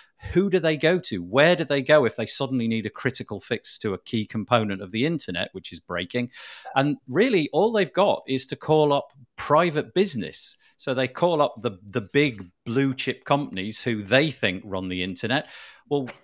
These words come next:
they can't fix the problem. Where do they go? They in turn go and try and lean heavily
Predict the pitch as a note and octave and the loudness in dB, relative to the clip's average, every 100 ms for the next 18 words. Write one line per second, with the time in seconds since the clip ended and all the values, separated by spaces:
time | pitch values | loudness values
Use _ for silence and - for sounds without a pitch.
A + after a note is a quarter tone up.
0 | _ - B2+ F3+ - F#2+ - A2+ - - | _ 0 0 2 -2 -2 -2 -6 -6 -8
1 | - G2+ C#3+ G3+ G#3 C3+ D#3 C#3 B2 F#3+ | -4 -2 -2 -4 -2 4 4 6 8 8
2 | G3 A#2 F2+ C3 E3 C#3+ D#3 C#3 - D#3 | 8 2 0 0 2 4 6 4 2 4
3 | D#3+ C#3+ C3+ B2 A2+ - C3 A#2+ A2 A#2 | 4 4 2 2 0 -2 -2 0 -2 2
4 | C3 C#3 C3 A#2 B2+ A#2+ A#2+ G#2+ G2+ | 4 6 4 4 2 2 0 -2 -4